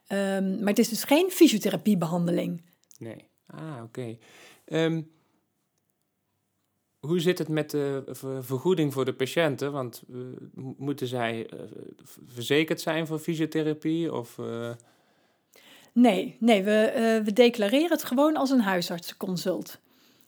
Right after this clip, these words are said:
Speaker 1: Ehm, ja, dus de, hè, de, eh,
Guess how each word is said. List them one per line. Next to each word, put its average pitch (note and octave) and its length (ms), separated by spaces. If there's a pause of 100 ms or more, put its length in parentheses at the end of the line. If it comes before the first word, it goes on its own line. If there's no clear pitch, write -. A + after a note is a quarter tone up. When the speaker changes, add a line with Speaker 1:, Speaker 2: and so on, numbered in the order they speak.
(180)
Speaker 1:
Ehm, G3+ 640 (640)
ja, G3 180
dus G3 260
de, A3 80
hè, G3+ 300
de, A3+ 480
eh, A3+ 100